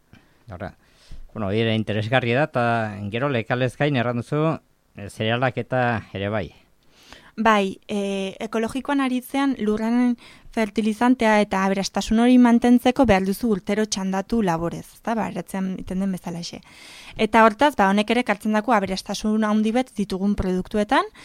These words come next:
Speaker 2: eta, ba, iltere, ba, ekoizle diferenteak izatearekin ere beti oparotasun hori mantentzen dugu. E, kasu hontan zerealen kasuan, e, landatzen direnak, e, izaten dira bai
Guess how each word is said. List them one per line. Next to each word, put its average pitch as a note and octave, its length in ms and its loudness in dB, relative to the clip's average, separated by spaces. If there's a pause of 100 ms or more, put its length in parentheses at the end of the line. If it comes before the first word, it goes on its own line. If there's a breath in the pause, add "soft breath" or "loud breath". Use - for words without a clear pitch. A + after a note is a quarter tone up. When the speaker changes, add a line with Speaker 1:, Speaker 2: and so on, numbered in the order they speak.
(280 loud breath)
Speaker 2:
eta, C4+ 320 4
ba, G3 220 2
iltere, F3+ 340 -4
ba, G#3 100 0
ekoizle G3+ 420 -4 (240)
diferenteak G#3 600 -4
izatearekin G3+ 640 -2
ere B3 100 2
beti G#3 240 0
oparotasun F#3+ 560 -4
hori A3 160 2
mantentzen F3 560 -4
dugu. F#3+ 240 -10 (920 loud breath)
E, A3 240 4
kasu A3+ 240 4
hontan C#4 240 6
zerealen B3+ 960 4
kasuan, C#4 400 2
e, F#3 240 -2
landatzen F3+ 580 -4
direnak, F#3 440 -8 (100)
e, G3 100 -12 (540)
izaten F3+ 320 -8
dira F3 160 -4
bai F3 400 -2